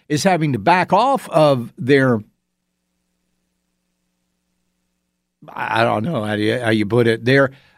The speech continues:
uh, uh, what they do for a living, and now they're gonna have to go get another job. This is un-, this is unbelievable. So that's with unemployment. Rising wages, rising wages are being eaten up with inflation.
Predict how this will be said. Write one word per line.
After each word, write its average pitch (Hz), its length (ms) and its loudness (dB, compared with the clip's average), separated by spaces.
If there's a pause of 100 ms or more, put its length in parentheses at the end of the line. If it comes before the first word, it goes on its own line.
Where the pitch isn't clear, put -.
(100)
uh, 120 260 -4 (100)
uh, - 300 -6
what 160 380 -2
they 233 180 2
do 269 180 2
for 151 180 0
a - 20 2
living, 120 280 0 (160)
and 226 120 0
now 277 100 4
they're 294 100 0
gonna 302 160 2
have 233 120 4
to 233 80 -6
go 262 120 4
get 254 160 -2
another 285 300 0
job. 302 480 -2 (1500)
This 262 180 0
is 269 140 2
un-, 208 180 -2
this 190 380 -4
is 269 120 -2
unbelievable. 240 720 0 (880)
So 208 180 0
that's 247 240 0
with 269 100 -2
unemployment. 220 460 0 (160)
Rising 226 500 2
wages, 247 460 2 (180)
rising 220 400 4
wages 214 400 2
are 185 80 6
being 170 380 2
eaten 196 340 2
up 214 240 -2
with 165 100 2
inflation. 127 640 -4